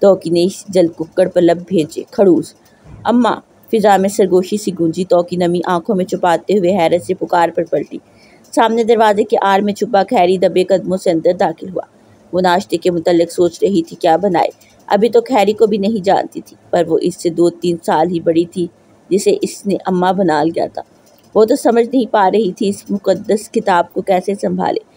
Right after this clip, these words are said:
इसके नातवा कंधों कौन कौन सी जिम्मेदारियां उठाए। तोकी ने जब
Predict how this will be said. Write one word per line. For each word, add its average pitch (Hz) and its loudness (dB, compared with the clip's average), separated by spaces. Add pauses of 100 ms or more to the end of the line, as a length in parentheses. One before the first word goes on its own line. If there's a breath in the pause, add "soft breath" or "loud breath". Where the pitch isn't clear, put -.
(340 soft breath)
इसके 226 0
नातवा 214 0
कंधों 208 0 (400)
कौन 220 2
कौन 202 2
सी 233 -4
जिम्मेदारियां 180 2
उठाए। - -6 (3250 soft breath)
तोकी 226 4
ने 202 4
जब 208 0